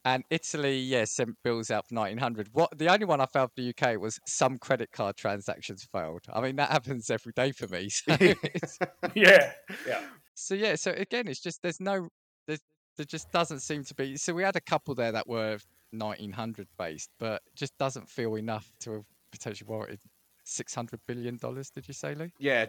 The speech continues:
Speaker 2: that's the thing. And do you know what? Just you saying that about the tribunal that went to nineteen hundred, could you imagine all of the prisoners whose records, and all of a sudden they've woken up on the first of January, they're like, "Fuck, I've got another hundred years to serve." <laughs>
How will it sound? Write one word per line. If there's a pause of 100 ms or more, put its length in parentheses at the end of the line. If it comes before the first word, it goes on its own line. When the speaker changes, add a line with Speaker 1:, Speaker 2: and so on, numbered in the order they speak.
Speaker 2:
that's
the
thing.
And
do
you
know
what?
Just
you
saying
that
about
the
tribunal
that
went
to
nineteen
hundred,
could
you
imagine
all
of
the
prisoners
whose
records, (300)
and
all
of
a
sudden
they've
woken
up
on
the
first
of
January,
they're
like,
"Fuck,
I've
got
another
hundred
years
to
serve." (120)
<laughs>